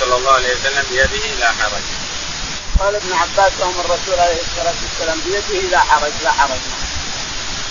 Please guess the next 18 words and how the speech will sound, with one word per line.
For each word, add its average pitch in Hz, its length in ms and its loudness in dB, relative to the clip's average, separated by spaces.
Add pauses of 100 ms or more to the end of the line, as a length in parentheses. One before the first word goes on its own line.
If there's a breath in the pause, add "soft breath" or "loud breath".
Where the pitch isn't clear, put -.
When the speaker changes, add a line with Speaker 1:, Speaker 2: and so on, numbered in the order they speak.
(120)
Speaker 1:
وقال 135 280 6
أبو 123 260 6
قتادة: 135 360 4
"قال 135 240 6
النبي 135 340 4
صلى 123 160 2
الله 131 160 4
عليه 127 220 4
وسلم 135 300 2
في 127 60 -2
السيد 135 520 0
للمحرم: 139 440 0 (340)
'أحد 131 460 6
منكم 131 580 -2
أمره 131 560 4
أن 123 120 -2
يحمل 120 320 -4
عليه؟'". - 480 -4